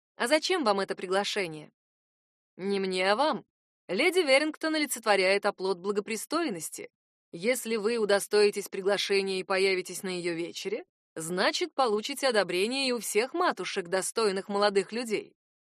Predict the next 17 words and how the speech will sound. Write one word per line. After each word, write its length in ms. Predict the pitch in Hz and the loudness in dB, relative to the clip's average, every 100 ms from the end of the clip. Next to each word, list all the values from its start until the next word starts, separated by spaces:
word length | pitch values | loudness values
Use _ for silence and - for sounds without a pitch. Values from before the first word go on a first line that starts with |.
| _ _ | _ _
Не 180 | 175 208 | -2 0
обижайтесь 680 | 226 233 214 269 269 262 233 | 2 0 2 4 4 2 -4
на 100 | 247 | -2
ее 220 | 233 226 | -2 -2
сдержанность 640 | 208 202 202 170 185 180 - | -2 0 0 -2 -6 -6 -4
в 60 | |
ваш 260 | 185 175 - | -4 -2 -4
адрес. 460 | 147 135 104 - _ _ _ | -6 -8 -12 -12 _ _ _
Она 280 | - 190 311 | -4 2 2
пока 300 | 370 349 330 | 2 2 0
присматривается 840 | 320 311 330 349 202 156 156 - | -2 -4 -2 -2 -4 -8 -8 -8
к 60 | 160 | -8
вам. 320 | 165 135 107 _ _ _ _ _ _ | -6 -6 -8 _ _ _ _ _ _
Как 240 | 202 202 | 0 0
только 340 | - 240 240 220 | 2 0 2 -2
все 240 | - 226 | 0 -2
поймут, 580 | 214 196 185 165 190 | 2 2 2 -6 -8